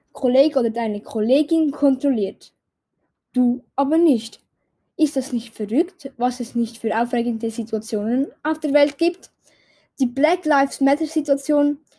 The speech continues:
ist dementsprechend auch eine komplizierte Situation für den Präsidenten der U S A. Denn die Proteste spielen sich ja hauptsächlich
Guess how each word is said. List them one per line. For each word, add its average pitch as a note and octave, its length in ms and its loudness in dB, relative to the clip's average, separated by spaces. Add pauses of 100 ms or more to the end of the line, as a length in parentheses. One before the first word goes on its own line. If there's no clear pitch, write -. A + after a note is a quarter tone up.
(280)
ist - 280 0
dementsprechend D#4+ 720 0
auch C4 280 -2
eine B3 260 0
komplizierte B3+ 720 -2
Situation A#3 680 -6
für A#3 120 -6
den C4 220 4
Präsidenten B3+ 840 0 (300)
der D4+ 160 4
U C4+ 100 6
S A3 220 -2
A. D#3+ 140 -10 (640)
Denn C#4+ 180 8
die B3+ 120 4
Proteste C4+ 720 0
spielen C4+ 380 0
sich A#3+ 220 -6
ja A3 120 -4 (220)
hauptsächlich B3+ 880 -4